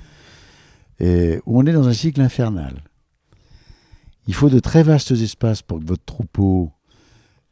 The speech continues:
parfois plusieurs milliers de bêtes, puisse vivre.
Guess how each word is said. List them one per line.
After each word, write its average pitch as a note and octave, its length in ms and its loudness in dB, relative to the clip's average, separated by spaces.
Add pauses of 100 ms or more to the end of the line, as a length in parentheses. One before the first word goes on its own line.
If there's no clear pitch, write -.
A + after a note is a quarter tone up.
(180)
parfois - 260 -4
plusieurs F2 320 -2
milliers A#2 340 2
de F#2 100 -4
bêtes, - 500 -4 (1160)
puisse D#2+ 200 -8
vivre. F#3 340 0